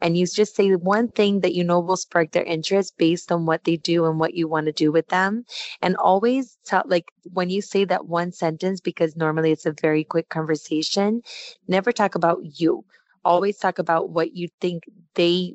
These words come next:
wanna listen that will, like, better what they're doing. And then as soon as you catch their interest, you, they'll j-, usually tell you,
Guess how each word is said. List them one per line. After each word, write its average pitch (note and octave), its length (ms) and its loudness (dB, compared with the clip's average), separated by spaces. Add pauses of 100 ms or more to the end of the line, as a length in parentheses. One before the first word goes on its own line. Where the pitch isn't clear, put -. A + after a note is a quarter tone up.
(100)
wanna E3 220 0
listen E3 420 -2
that F3 200 0
will, E3 320 2 (140)
like, D#3+ 180 0
better E3 400 0
what D#3 240 -4
they're D#3+ 200 2
doing. - 500 -6 (400)
And F3 160 0
then F#3 140 0
as F#3 120 -4
soon A3 180 2
as A#3 140 0
you G#3 100 -4
catch F3+ 360 0
their F3 140 2
interest, G3 640 0
you, F3+ 240 2 (140)
they'll E3+ 160 4
j-, - 220 -10
usually F#3+ 460 2
tell D#3+ 200 2
you, D#3 340 2